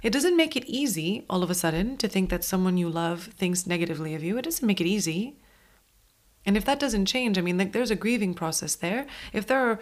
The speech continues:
relationships to grieve or parts of ourselves to grieve or, or, or, you know, that, that's not easy. But how do we feel?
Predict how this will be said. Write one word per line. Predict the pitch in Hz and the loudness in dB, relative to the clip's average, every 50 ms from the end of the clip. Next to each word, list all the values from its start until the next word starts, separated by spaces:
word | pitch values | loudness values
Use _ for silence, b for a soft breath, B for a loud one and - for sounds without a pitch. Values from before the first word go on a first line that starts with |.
| B B B - | B B B 0
relationships | 214 208 220 226 220 214 202 - 202 - - | 2 4 4 4 4 2 2 2 0 0 -2
to | - 185 | -2 -2
grieve | 160 190 214 233 247 214 185 180 | -2 0 0 2 2 2 0 0
or | - - 175 180 | -2 -4 -4 -4
parts | 175 - 196 196 220 - | -2 0 0 0 2 0
of | - 180 | 0 0
ourselves | 190 185 - - 180 175 170 - | 0 0 0 0 0 -2 -2 -4
to | - - | -4 -2
grieve | - 190 208 226 220 190 175 - - | 0 2 2 4 2 2 0 -2 -4
or, | - 175 170 170 170 170 170 B B B B B _ _ _ _ _ _ _ _ - | -6 -4 -2 -2 -2 -2 -6 B B B B B _ _ _ _ _ _ _ _ -8
or, | - - 180 180 175 175 | -4 0 0 2 0 0
or, | - 180 175 170 165 175 | 0 0 0 0 0 0
you | 196 190 | 0 0
know, | 165 - - - - _ _ _ _ _ _ _ | 0 -2 -4 -10 -16 _ _ _ _ _ _ _
that, | - 180 - 196 | -10 -8 -4 -2
that's | 202 226 233 - | -2 -2 0 0
not | 247 240 233 | 0 2 2
easy. | 240 226 190 185 - - - - _ _ _ _ _ _ _ _ _ _ _ _ _ _ _ _ _ _ _ _ _ b b b b b b b b b b b b b _ _ _ _ _ _ _ _ _ _ | 2 2 0 -2 -4 -6 -10 -14 _ _ _ _ _ _ _ _ _ _ _ _ _ _ _ _ _ _ _ _ _ b b b b b b b b b b b b b _ _ _ _ _ _ _ _ _ _
But | 214 196 214 | -2 0 0
how | 190 220 233 | 2 2 4
do | 247 240 | 4 2
we | 233 254 269 269 | 2 2 0 -2
feel? | - - - - - - - - | -2 -4 -6 -8 -8 -10 -10 -14